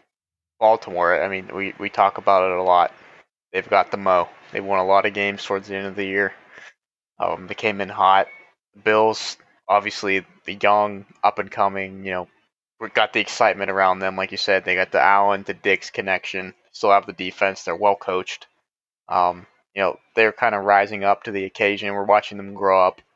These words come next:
in front of our eyes. Um, you know, I talked about how Josh Allen, I always thought he was gonna be the best quarterback out of that draft, and he came in extremely raw, and to see his progress has just been phenomenal.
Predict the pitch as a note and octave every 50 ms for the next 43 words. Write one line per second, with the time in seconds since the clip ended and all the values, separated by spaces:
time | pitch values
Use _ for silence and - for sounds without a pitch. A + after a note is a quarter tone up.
0 | _ _ _ _ _ _ _ G2 - - G2+ G2 F#2+ F#2 F#2 F2+ F2 E2+ F2+ F#2
1 | F2 E2+ - - - - _ _ _ _ _ _ - G2 G2 F#2+ F#2 F2 F2 F2+
2 | _ _ - G2+ F#2+ F2+ E2+ _ _ _ _ _ _ _ _ _ _ _ _ _
3 | - - - - A2 G2 - - F#2+ - F#2+ G2 G#2 F#2+ F#2+ F#2 - G#2 G2 G2
4 | - G2 F2 F#2 G2 G2 F#2+ F#2 F#2 - - - F#2 F#2 F#2+ F#2+ F#2 - G2+ F#2+
5 | F#2 A2 G2 F#2 F#2 G#2 G2+ F#2+ F#2+ F#2+ F2+ F#2 F#2 F#2+ F2+ - - - F#2+ F2+
6 | F2+ F2 F#2 F#2 F#2+ - - F#2+ F#2 F2+ F2+ F2+ F2 - F2+ F2+ E2+ E2+ - -
7 | _ _ _ _ _ - E2+ E2+ E2 E2 - _ - G#2 G#2 - A#2+ G#2+ F#2+ G2
8 | F#2 F#2 - - - F#2 F#2 F#2+ F2 - F2+ E2+ E2+ E2+ F2 F#2 F2 - - -
9 | G2+ G#2 G2+ F#2 - _ - G#2 F#2+ G2 F#2 - F#2 F#2 F2+ - - - - _
10 | _ _ _ _ _ _ _ _ _ - - - - A2+ - - G#2+ - - G2
11 | F#2 F2 F2 E2 - - - - G2+ G2 F#2 F#2 F2+ E2+ F2 E2+ F2 -